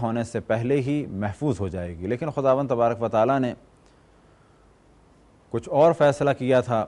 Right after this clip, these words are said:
کہ امام حسین علیہ الصلوۃ والسلام کے خون کے ذریعے سے اسلام کی حفاظت ہو اور بنو امیہ کے جو اپنے آپ کو خلفاء رسول، اپنے آپ کو جانشین رسول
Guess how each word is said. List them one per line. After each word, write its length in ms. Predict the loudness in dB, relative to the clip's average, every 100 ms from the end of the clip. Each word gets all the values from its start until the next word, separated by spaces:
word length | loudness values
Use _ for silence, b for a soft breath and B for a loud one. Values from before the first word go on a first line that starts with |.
| -8 _ -8
کہ 100 | -4
امام 220 | -2 -2
حسین 340 | -4 -2 -2 0
علیہ 120 | -2
الصلوۃ 220 | -2 -2
والسلام 400 | -2 -2 -2 -2
کے 60 | -6
خون 260 | -4 -4
کے 80 | -4
ذریعے 320 | -4 -4 -4
سے 120 | -4 -6
اسلام 380 | -6 -4 -4 -6
کی 100 | -8
حفاظت 500 | -4 -2 0 -2 -4
ہو 120 | -6 -8 _ b b -6
اور 140 | -4
بنو 280 | -2 -4 -4
امیہ 320 | -4 -4 0 0
کے 80 | 0
جو 100 | -4
اپنے 200 | -4 -4
آپ 220 | -4 -4
کو 100 | -6
خلفاء 360 | -6 -4 -2 -4 -4
رسول، 320 | -6 -4 -4 -4 -10 b b b b b -12
اپنے 240 | -8 -2
آپ 220 | 0 0 -2
کو 80 |
جانشین 520 | -4 -4 -4 -6 -6 -4
رسول 420 | -4 -4 -4